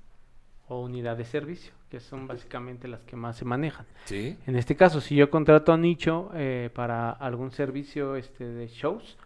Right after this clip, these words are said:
Speaker 1: o
Speaker 2: Ah,
Speaker 1: de
Speaker 2: sí,
Speaker 1: lo
Speaker 2: de
Speaker 1: que
Speaker 2: shows.
Speaker 1: sea.
Speaker 2: No, de lo que sea, no, porque esos son más caros, te decía.
Speaker 1: Por eso, pero esa, ahí ya estás, lo, estoy utilizando un servicio, entonces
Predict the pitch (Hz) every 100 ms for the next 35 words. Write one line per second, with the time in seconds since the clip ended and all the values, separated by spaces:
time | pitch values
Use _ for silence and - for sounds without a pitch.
0 | - 110 117 123 123 131 87 143 165 -
1 | - _ - - 107 101 95 95 107 135
2 | 170 147 98 78 90 90 113 117 110 104
3 | 101 92 87 - - - - - - -
4 | - 143 190 202 165 147 143 185 175 170
5 | 196 - 147 151 151 170 170 156 175 175
6 | 131 - 151 156 - 151 135 120 139 135
7 | 143 143 156 139 165 170 214 180 143 131